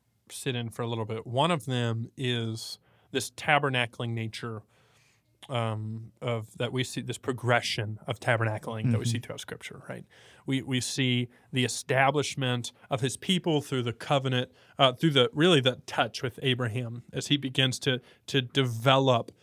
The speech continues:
Speaker 1: these offspring and these descendants as numerous as the stars in the sky, this promised land, as he, through the deliverance of, of the Israelites out of Egypt and through Moses and this new covenant through the Old Testament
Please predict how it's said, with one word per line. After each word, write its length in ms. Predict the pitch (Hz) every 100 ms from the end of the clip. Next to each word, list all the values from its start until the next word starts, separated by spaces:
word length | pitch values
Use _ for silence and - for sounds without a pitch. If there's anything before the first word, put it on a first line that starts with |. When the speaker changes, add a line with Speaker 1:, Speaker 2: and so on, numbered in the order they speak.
| _ _
Speaker 1:
these 240 | 147 139 127
offspring 880 | 139 143 - - - 151 147 139
and 140 | 135 127
these 220 | 127 120
descendants 760 | 139 131 - 165 156 147 143 -
as 140 | 123
numerous 460 | 143 147 147 139 -
as 100 | 127
the 60 |
stars 500 | 123 - 139 135 135
in 100 | 139
the 60 | 127
sky, 340 | - 139 131
this 160 | 127 117
promised 540 | - - 156 156 127 -
land, 680 | 127 131 135 131 135 143 139 - - - - -
as 180 | 135 -
he, 280 | 175 165 160 _ _ -
through 240 | 170 160
the 140 | 143
deliverance 880 | 135 139 127 143 175 165 160 156 -
of, 260 | 139 123 131
of 180 | 139 123
the 180 | 123 143
Israelites 480 | 143 151 139 131 -
out 140 | 127
of 120 | 120 -
Egypt 640 | 151 156 139 143 135 -
and 120 | 123
through 140 | 117 123
Moses 720 | 123 127 147 135 143 135 -
and 80 | 123
this 180 | 117 -
new 120 | 135
covenant 480 | - 143 135 131 127
through 140 | 127
the 100 | 120
Old 160 | 120 120
Testament 560 | - 147 - 139 135